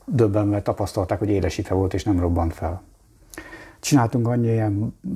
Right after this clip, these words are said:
most visszagondolom, butaságot, hogy olyan lehetetlen helyzetekből mentett már akkor meg az Úr,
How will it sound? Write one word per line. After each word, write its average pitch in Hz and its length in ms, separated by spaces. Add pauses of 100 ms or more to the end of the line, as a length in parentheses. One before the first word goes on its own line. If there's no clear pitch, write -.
(400)
most 107 260
visszagondolom, 110 400
butaságot, 113 800
hogy 107 240 (1400)
olyan 120 220
lehetetlen 113 480
helyzetekből 107 480
mentett 104 340
már 107 200
akkor 131 360
meg 107 180
az 104 120
Úr, 123 280